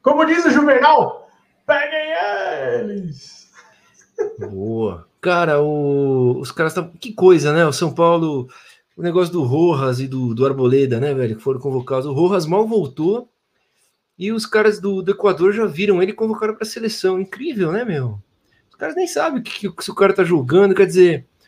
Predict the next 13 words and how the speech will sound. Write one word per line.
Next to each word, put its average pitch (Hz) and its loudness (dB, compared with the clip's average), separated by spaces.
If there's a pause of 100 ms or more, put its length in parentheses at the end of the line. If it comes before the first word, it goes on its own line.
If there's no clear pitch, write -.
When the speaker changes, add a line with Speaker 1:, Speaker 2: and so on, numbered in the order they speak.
(240)
Speaker 2:
olha - -2
o - -16
potencial 330 2
do 156 4
Rojas, 120 2
né, 180 0
velho? 151 0
Acho 185 -6
que - -16
se - -14
o - -12
São 226 -2
Paulo 202 2